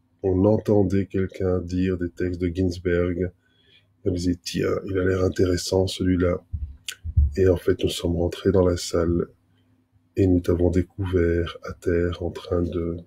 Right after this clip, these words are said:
regarder comme ça, de lire parmi les textes épars que tu avais disséminés à même le sol.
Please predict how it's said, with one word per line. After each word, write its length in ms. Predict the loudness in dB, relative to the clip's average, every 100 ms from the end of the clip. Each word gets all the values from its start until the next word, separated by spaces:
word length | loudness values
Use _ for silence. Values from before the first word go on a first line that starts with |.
| _ _ _ _ _ -20 _ _ -6
regarder 520 | -2 0 -2 -2 -2 -2
comme 140 | -2 -6
ça, 380 | -8 -6 -4 -4
de 120 | -4
lire 500 | 0 2 4 2 -2
parmi 260 | -2 0 2
les 140 | 2
textes 340 | 2 -2 0 -4
épars 440 | 0 4 4 4
que 100 | -4
tu 160 | -4 -2
avais 100 | -2
disséminés 640 | -2 -2 0 2 2 0 -2 _ _ _ -4
à 100 | 4
même 240 | 6 8 8
le 80 |
sol. 440 | 4 2 2 2